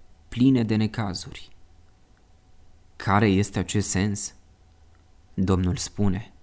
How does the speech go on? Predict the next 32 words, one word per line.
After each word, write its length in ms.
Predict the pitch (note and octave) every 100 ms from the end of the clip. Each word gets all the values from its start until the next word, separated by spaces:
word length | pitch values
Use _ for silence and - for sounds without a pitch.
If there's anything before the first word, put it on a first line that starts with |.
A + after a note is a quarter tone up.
| - - _ - - - - _ - - -
"Tu 100 | -
mă 160 | C3 C3
vei 220 | B2 A#2
proslăvi." 720 | - B2 A#2 A#2 A#2 G2+ E2+ - - - - - - - - - - - -
Dacă 260 | B2+ C3+
ne 80 | C#3
mulțumim 540 | C#3 C#3 - C3+ F3+
cu 100 | F#3+
acest 300 | C3+ A2+ C#3+
sens 440 | - G#2 G2+ B2 -
pe 180 | - G2
care 240 | - F2+
El 260 | F#2 A2+ A2+
dorește 500 | G2 F2+ G2+ - G2
să-l 240 | - F2+
dea 140 | F2+
vieții 420 | F#2+ G2 G2+ - F2+
noastre, 520 | G2 G2 - G2+ - - - -
atunci 460 | G#2 - C3 -
nu 220 | B2 A#2 C3+
trebuie 500 | A#2 G2 F2+ F#2 G#2
nici 320 | F#2+ A2+ C#3
să 160 | - G#2
ne 120 | F2+
mirăm, 480 | F#2+ F#2 A2 A2+ A2 -
nici 300 | - A#2+ D3+
să 220 | E3 C#3+
căutăm 420 | A2 A2+ G2+ B2 C3
explicații 680 | A2+ - G#2 - A2+ A#2 -
pentru 300 | A2 G#2 G#2+
necazurile 640 | G2+ A2 G#2 G#2 G2+ G#2+
noastre. 560 | A2+ F#2+ G#2+ - -